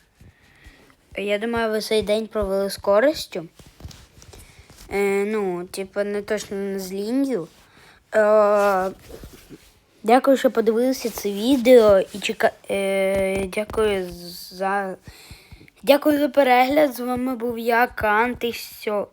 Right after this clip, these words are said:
Сьогодні ви багато чого дізналися. Приручили навіть нового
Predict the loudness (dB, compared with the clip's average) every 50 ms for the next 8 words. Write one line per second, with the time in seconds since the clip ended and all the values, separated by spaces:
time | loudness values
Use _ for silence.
0 | -16 -20 -20 -20 -20 -20 -20 _ _ _ _ _ _ _ _ _ _ _ _ _
1 | _ _ _ _ _ _ _ -20 -20 -20 _ _ _ _ -20 -20 _ _ -4 0
2 | 4 4 4 4 2 0 -2 -2 0 0 2 2 2 0 0 -2 -4 -2 0 0
3 | 0 0 -2 -4 -6 -8 -8 -10 -10 -10 -8 -8 -8 -8 -4 -2 0 0 0 -2
4 | -6 -8 -6 -6 -6 -6 -10 -8 -8 -6 -4 -4 -4 -4 -4 -2 -2 -2 -2 -4
5 | -6 -12 -16 -12 -6 -4 -2 -2 0 0 0 0 0 0 0 0 -2 -4